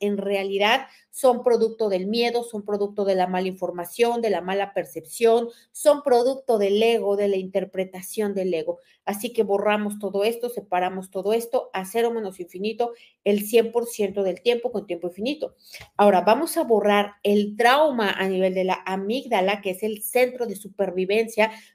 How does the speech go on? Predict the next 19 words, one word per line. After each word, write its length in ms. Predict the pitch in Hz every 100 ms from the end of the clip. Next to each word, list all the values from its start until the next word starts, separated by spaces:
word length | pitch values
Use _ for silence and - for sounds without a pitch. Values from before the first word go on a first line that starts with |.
| -
donde 240 | 214 202
se 160 | 208 214
guarda 380 | 208 233 247 247
ahí 340 | 240 247 247 _ -
la 100 | 220
información 840 | 233 233 233 220 220 214 - 254 254
que 100 | 254
te 160 | 240 208
va 140 | 220
a 60 | 214
hacer 240 | 220 208
sobrevivir. 680 | 214 202 196 196 196 185 - _ _ -
Por 180 | 226
eso 300 | 254 262 285
ahí 220 | 254 247 269
se 160 | -
guardan 420 | 220 214 220 226
los 160 | 226 226
traumas, 500 | 262 247 214 226